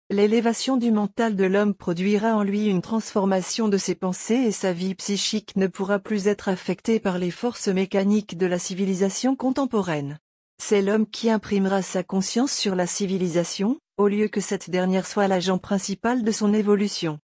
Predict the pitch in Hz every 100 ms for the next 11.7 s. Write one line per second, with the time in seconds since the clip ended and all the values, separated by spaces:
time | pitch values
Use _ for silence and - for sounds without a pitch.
0 | _ _ 185 190 185 226 220 226 - 233
1 | 208 220 220 220 - 214 202 - 190 185
2 | 175 175 170 - 180 214 262 294 _ -
3 | 214 214 208 202 202 214 190 - 202 220
4 | 190 196 196 190 180 185 185 175 196 180
5 | 180 - 240 - 202 - 202 185 - 202
6 | 196 - 180 196 226 262 226 214 - 214
7 | 202 220 220 214 175 147 143 151 _ _
8 | _ _ _ - 190 208 214 233 214 220
9 | 214 220 208 233 214 - 190 - 233 208
10 | 180 - 214 - 196 196 254 233 226 254
11 | 247 226 - 165 147 - -